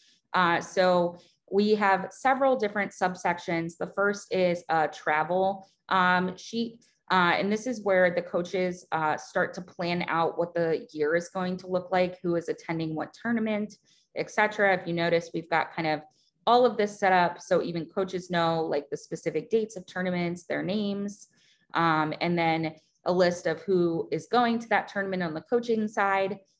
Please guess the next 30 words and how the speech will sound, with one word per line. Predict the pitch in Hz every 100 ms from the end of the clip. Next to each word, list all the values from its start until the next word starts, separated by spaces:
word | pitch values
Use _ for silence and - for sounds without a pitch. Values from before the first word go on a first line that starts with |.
| _ -
who's | 202
going | 202 185 170
in | 160
varsity, | 180 202 214 - 202 196
who's | 196 196
going | 185 175
in | 165 170
J | 170 160
V, | 165 165 170
who's | 175 170
going | 165 160
in | 151
novice. | 147 147 143 139 - -
And | 160
we | 165
have | 165 160
this | 160 151 -
set | 165
up | 156 - - _ _ _
for | 196
the | 226
whole | 294 294
year, | 196 127 113
so, | - 175 147 151 -
uh, | - 156 151
fall | - 165 151
and | - 151 147 151
spring | - - 156 143
semester. | 147 - 147 - - - - _ _ _ _ _ -
Um, | 208 202 202